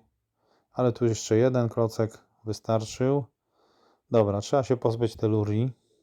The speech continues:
Więc jedziemy tamtą stronę. Tylko najpierw Marianą. Dobra, i lewą stronę królową. Czy damą kier.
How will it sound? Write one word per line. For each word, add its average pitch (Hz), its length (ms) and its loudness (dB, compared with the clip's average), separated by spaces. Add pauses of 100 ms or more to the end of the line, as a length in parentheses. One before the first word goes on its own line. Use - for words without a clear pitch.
(2250)
Więc 110 200 -2
jedziemy 113 360 2
tamtą 107 300 -2
stronę. 120 680 0 (360)
Tylko - 260 -8
najpierw 113 540 -2 (300)
Marianą. 117 600 2 (680)
Dobra, 107 460 -4
i 117 100 -2
lewą 117 280 2
stronę 107 520 0 (220)
królową. 110 640 0 (1040)
Czy 110 120 -6
damą 101 360 4
kier. 98 360 -2